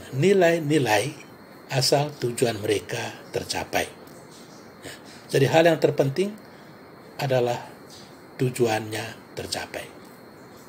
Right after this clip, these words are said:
Tidak peduli sarana yang dipakai untuk mencapai tujuan itu, ya. Bandingkan kasus yang dialami,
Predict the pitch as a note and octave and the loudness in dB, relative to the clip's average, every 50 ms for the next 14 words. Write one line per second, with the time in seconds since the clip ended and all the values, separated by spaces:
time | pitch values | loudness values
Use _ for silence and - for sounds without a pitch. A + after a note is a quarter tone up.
0 | - - - - - - - - - C3+ B2 B2+ B2 - - C3 A#2+ A#2+ A#2+ B2 | -20 -20 -20 -20 -20 -20 -20 -8 0 2 2 2 2 0 -4 -2 0 0 2 2
1 | D3+ F3+ F3+ - - - - - - - - - - - - - - - - - | 2 0 0 -2 -10 -18 -20 -20 -20 -20 -20 -20 -20 -20 -20 -20 -20 -20 -20 -20
2 | - - - - - - - - - - - - - - - - C3+ B2 A#2 A#2 | -20 -20 -20 -20 -20 -20 -20 -20 -20 -18 -6 0 2 6 6 6 6 4 2 2
3 | B2 C#3 C#3+ C#3+ B2+ A#2+ A2+ A2+ B2 - - - - A#2 A2+ - - - - - | 2 2 2 2 2 0 -2 -6 -10 -12 -14 -16 -10 -10 -8 -4 -4 -4 -4 -2
4 | - B2+ - - - - - - - - G#2+ - - B2 - - A2 G#2+ - B2+ | -2 -2 -2 -4 -6 -12 -20 -14 -10 -10 -10 -8 -8 -10 -8 -8 -10 -4 -4 -4
5 | A2 - A2+ G#2+ - A#2 G#2 - A2 G#2 C3 C#3+ C#3 - - - - - - - | -4 -4 -6 -6 -6 -8 -8 -6 -6 -6 -6 -6 -8 -10 -14 -16 -16 -18 -18 -14
6 | - C3 C#3+ - - - - - - - - - - - - - B2 B2 B2 A#2+ | -12 -12 -12 -12 -14 -20 -20 -20 -20 -20 -20 -20 -20 -20 -16 -8 -2 -2 -2 0
7 | A#2+ B2 A#2+ - D3 D3 D3+ D#3 D#3+ - - - - - - - - - - - | -2 -4 -4 0 0 0 0 0 -4 -14 -18 -20 -20 -20 -20 -20 -20 -20 -20 -20
8 | - - - - - - G#2+ F#2 - - D3+ - - B2+ B2 - A#2+ A#2 A2+ A#2 | -20 -20 -20 -16 -8 -8 -6 -6 -2 -4 -4 -2 -2 -2 -2 -2 -4 -4 -4 -4
9 | A#2+ B2+ - C#3 C#3+ D3+ | -4 -6 -6 -6 -6 -6